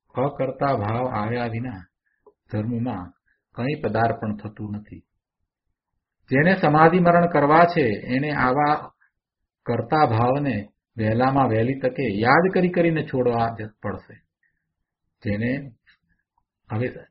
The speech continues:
લાગે છે કે હવે આપણો સમય ઘણો બાકી રહ્યો નથી, એને સમ્યક દર્શન પ્રગટ કરવું છે અને સ્વ-, સમાધિ મરણ કરવું છે, એને આ કર્તા બુદ્ધિ તો છોડવી જ રહી. ભેદ જ્ઞાન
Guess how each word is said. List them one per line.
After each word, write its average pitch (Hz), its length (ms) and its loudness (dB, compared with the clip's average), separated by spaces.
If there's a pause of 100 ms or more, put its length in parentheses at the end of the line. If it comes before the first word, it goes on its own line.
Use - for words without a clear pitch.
(300)
લાગે 107 360 -2
છે 131 200 -2
કે 113 140 -6
હવે 113 120 -2
આપણો 113 320 -4
સમય 117 300 -4
ઘણો 110 280 -2
બાકી 101 360 -6
રહ્યો 107 220 -4
નથી, 113 440 -8
એને 143 180 -2
સમ્યક 143 420 -2
દર્શન 147 300 -4
પ્રગટ 131 360 -2
કરવું 139 280 -4
છે 160 260 2
અને 175 220 -6
સ્વ-, 139 320 -6
સમાધિ 139 460 0
મરણ 139 300 -2
કરવું 139 360 -4
છે, 98 180 -12 (680)
એને 180 220 2
આ 180 120 6
કર્તા 143 440 0
બુદ્ધિ 139 360 -2
તો 151 180 -4
છોડવી 139 480 0
જ 123 140 0
રહી. 113 220 0 (800)
ભેદ 180 260 6
જ્ઞાન 185 300 4